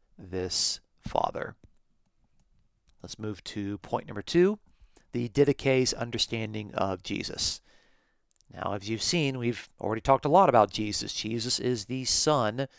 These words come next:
of the Father. He is the Son of the Creator. But there's still a few more passages that talk about Jesus. What's interesting is that most of the time, Jesus is described in the Didache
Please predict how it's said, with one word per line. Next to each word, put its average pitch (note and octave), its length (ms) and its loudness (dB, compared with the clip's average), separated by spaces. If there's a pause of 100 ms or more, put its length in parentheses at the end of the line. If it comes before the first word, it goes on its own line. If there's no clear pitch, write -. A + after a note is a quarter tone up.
(360)
of G2+ 440 0
the G#2+ 180 -6
Father. C3+ 460 6
He F#2+ 160 -6
is F#2 100 -4
the G#2+ 100 -6
Son A2 540 -2 (340)
of G2+ 280 -6
the G2+ 220 -6
Creator. B2 560 0
But G3 200 4 (280)
there's C3 140 -4
still B2 360 0
a A2 60 -2
few G#2+ 240 -8
more G2+ 160 -6
passages G2+ 640 -4 (300)
that A2+ 140 -2
talk B2+ 300 4
about - 240 -2
Jesus. - 560 -6 (880)
What's - 180 -4
interesting A#2+ 640 2
is G#2 160 -6
that A2 220 2 (260)
most E3 300 4
of A#2+ 120 0
the A2+ 40 2
time, G#2+ 440 -4 (420)
Jesus C3 600 -2
is B2 240 -2
described A2 760 0
in A2 100 -6
the A2 80 -4
Didache G2+ 720 -2